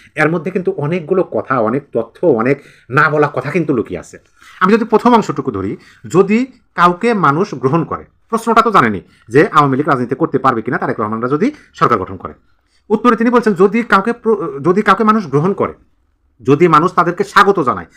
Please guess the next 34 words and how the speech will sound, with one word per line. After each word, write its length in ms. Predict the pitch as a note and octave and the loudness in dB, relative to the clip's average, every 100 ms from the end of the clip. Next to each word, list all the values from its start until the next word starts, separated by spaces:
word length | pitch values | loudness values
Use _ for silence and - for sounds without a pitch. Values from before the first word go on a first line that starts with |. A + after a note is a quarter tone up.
| - - | -18 -2
তাহলে 260 | C3 D3 | 0 2
যে 180 | D#3 C#3+ | 2 2
কারো 200 | C3 C#3 | 2 4
রাজনীতি 340 | F3 B2+ B2 A2+ | 4 2 -2 0
করার 220 | A#2 - - _ - | 2 2 0 _ -8
অধিকার 340 | A#2+ A#2 F#2 | -4 -2 -4
আছে।" 200 | E2+ - - _ - | -6 -14 -20 _ -10
এখন 180 | - D3+ | -6 -2
তাইলে 180 | D#3 | 0
আমাদের 220 | D#3 D3+ D3+ | 0 -2 -4
দেখতে 200 | D3+ D#3 | -2 0
হবে 160 | D3 | 0
কি? 120 | C#3 D3 | -2 -6
আমাদের 240 | B2 C#3+ | -6 -4
দেখতে 200 | C#3 - | -4 -4
হবে 160 | C#3 D3+ | -6 -4
যে 140 | F#3+ G#3 _ _ | -6 -10 _ _
বাংলাদেশের 540 | - A#2+ A#2+ A2 - E3 | -8 -4 -2 -2 -4 -4
মানুষ 380 | A2+ B2 - - _ _ _ _ | -2 -4 -6 -14 _ _ _ _
তাদেরকে, 380 | C#3 D3 F3 G2 | -2 0 0 -2
অর্থাৎ 200 | F2+ A#2+ | -8 -2
আওয়ামী 220 | B2+ B2+ | -2 0
লীগকে 200 | B2 E3+ | -2 -4
গ্রহণ 300 | C3+ A#2 C3 | -6 -6 -4
করার 240 | C#3 D3 C#3 | 0 0 0
জন্য 340 | D#3 F#3+ B3+ _ _ - | -4 -4 -8 _ _ -4
প্রস্তুত 320 | A#3+ - - | -4 -2 -6
কিনা 140 | E2+ - _ _ _ _ | -8 -16 _ _ _ _
এবং 360 | D#3 G3 F3 F3 - _ _ | 4 6 6 4 -8 _ _
বাংলাদেশের 420 | - D#3+ D#3+ E3 F#3+ | -2 0 0 -2 0
মানুষ 320 | D3 F#3+ - | 0 -2 -4
স্বাগত 300 | E3 D#3 D#3 | 0 2 2
জানানোর 360 | C#3+ C3+ B2+ | 2 0 -2
জন্য 240 | A2+ C#3 | -2 -4